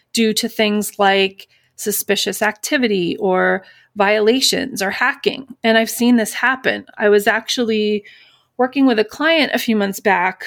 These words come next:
who had a hundred and fifty thousand followers on her main Instagram account. And she had built a, a couple of other Instagram accounts for side projects, right?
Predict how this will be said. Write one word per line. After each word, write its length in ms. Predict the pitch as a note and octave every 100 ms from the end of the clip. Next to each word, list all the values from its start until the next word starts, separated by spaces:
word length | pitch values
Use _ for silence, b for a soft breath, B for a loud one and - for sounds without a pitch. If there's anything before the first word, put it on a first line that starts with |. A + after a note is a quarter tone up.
| -
who 160 | B3
had 640 | A3 A3+ G3 G3 G3 F#3+ -
a 40 | -
hundred 480 | - C4 B3+ C#4+
and 180 | C4+ B3+
fifty 320 | C4 B3 A#3+
thousand 560 | A3+ - G3+ G#3 A3 A3
followers 680 | G#3+ F#3+ F#3 F#3 - G3+ -
on 180 | G3+ G#3
her 120 | G#3
main 400 | F#3+ F#3 F#3+ F#3+
Instagram 520 | F#3+ - F#3 F#3 -
account. 360 | - - - - -
And 440 | G#3+ G3+ G3 F#3
she 280 | - - B3+
had 200 | E4 -
built 320 | B3+ B3 B3 A#3+
a, 80 | A#3+ C4
a 60 |
couple 300 | - E4 E4+
of 80 | C#4+
other 200 | C4 A3+
Instagram 380 | A3+ - G#3+ G3+
accounts 300 | G3+ F#3+ -
for 100 | F#3+
side 380 | - G3+ F#3 -
projects, 520 | - - - - -
right? 280 | G#3 G#3+